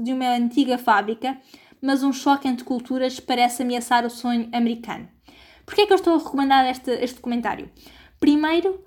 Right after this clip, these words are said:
porque é muito, muito interessante ver como estamos a caminhar para um modelo de baixos salários, sobretudo em indústrias que são caracterizadas por tarefas rotineiras, porque exatamente,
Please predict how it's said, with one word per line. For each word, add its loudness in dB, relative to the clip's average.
porque 2
é -2
muito, -2
muito -6
interessante -2
ver -2
como 0
estamos 0
a 2
caminhar -2
para -2
um 0
modelo -2
de -4
baixos 0
salários, -2
sobretudo -2
em 0
indústrias -2
que -20
são -2
caracterizadas 0
por -20
tarefas -2
rotineiras, -4
porque -2
exatamente, -2